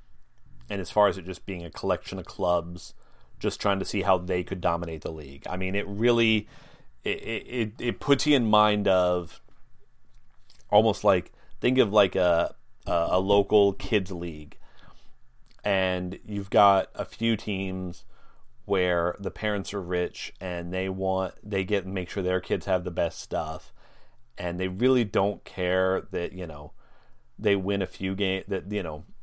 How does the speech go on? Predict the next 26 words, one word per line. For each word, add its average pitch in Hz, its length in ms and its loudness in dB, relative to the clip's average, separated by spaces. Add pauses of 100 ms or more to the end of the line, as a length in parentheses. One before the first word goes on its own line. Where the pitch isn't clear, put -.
(440)
there's 101 280 0
this 92 200 -4
lower 95 420 4
half 90 320 4
of 90 60 -6
teams 90 480 -6
that 90 120 -2
whenever 87 200 -6
they 90 120 -2
play 90 260 -6
'em, 90 140 -6
they 87 100 -4
win. 87 500 -6
If - 140 -10
there's, 90 220 -2
if - 80 -6
it's - 180 -6
hockey, 85 420 0
let's 87 240 -4
say, 90 260 0 (280)
they 101 140 2
win 95 180 0
every 92 240 -2
game 87 260 -4
ten 85 280 -6
nothing. 104 500 -2